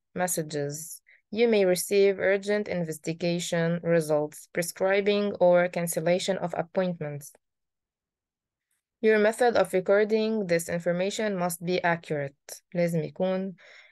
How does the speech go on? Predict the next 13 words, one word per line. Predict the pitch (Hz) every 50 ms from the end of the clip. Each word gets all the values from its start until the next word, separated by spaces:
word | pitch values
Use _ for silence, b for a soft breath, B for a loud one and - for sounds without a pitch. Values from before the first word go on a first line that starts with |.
| B B _
في | - 190 180
تسجيل | 175 175 165 151 147 147 160 175 185 180 170
المعلومات | 165 170 165 143 156 156 160 165 170 170
دقيق. | 156 156 160 165 - 151 139 135 _ _ _ _ _ _ _ _ _ _ _ _ _ _ _ _ _ _ _ _ _ _ _ _ _ _ _ _ _ _ _ _ _ _ _ _ _ _ _ _ _ -
أوكي. | 220 _ _ _ _ _ - 185 185 180 180 190 196 202 202 - _ _ _ _ _ _ _ _ _ _ _ -
بالنسبة | 214 208 233 254 262 247 - - 202 196 190
للإدارة | 196 185 - - 175 165 175 175 196 214 220 -
الوقت، | 233 220 220 208 202 - 202 190 190 - - -
(time | 190 190 196 190 180
management)، | 170 165 160 160 160 - 160 156 160 180 208 233 233 - 190
بصفتك | 180 170 - - 180 175 - 196 214 - - 247 233 - 214
سكرتيرا | 202 - 185 170 - 185 170 170 170 - 185 185 180 175 165
طبيا، | 170 - 156 147 147 147 160 160 156 165 165 170 196 233 262 262